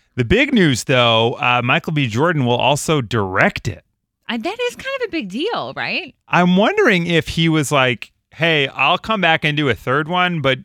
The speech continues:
Speaker 1: I'm directing it." 'Cause he, you know, must wanna get into directing, obviously.
Speaker 2: Maybe. Is this the first time he's ever directed something?
Speaker 1: Yeah, so I just checked his I M D B, um, Internet Movie Database.
Speaker 2: Okay.
Speaker 1: He's only got one director credit, and it's Creed Three.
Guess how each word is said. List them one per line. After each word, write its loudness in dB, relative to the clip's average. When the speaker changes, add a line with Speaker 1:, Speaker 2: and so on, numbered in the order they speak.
Speaker 1:
I'm 2
directing 2
it." -14
'Cause -6
he, -6
you -4
know, 0
must -4
wanna 0
get 0
into 2
directing, -2
obviously. -8
Speaker 2:
Maybe. -6
Is -4
this -10
the -8
first -8
time -6
he's -6
ever -8
directed -8
something? 2
Speaker 1:
Yeah, 4
so 2
I 2
just -2
checked 0
his 0
I 2
M 0
D 0
B, 0
um, 0
Internet 2
Movie 0
Database. -6
Speaker 2:
Okay. -10
Speaker 1:
He's -2
only 2
got 0
one 2
director 2
credit, 0
and 0
it's -2
Creed -2
Three. -2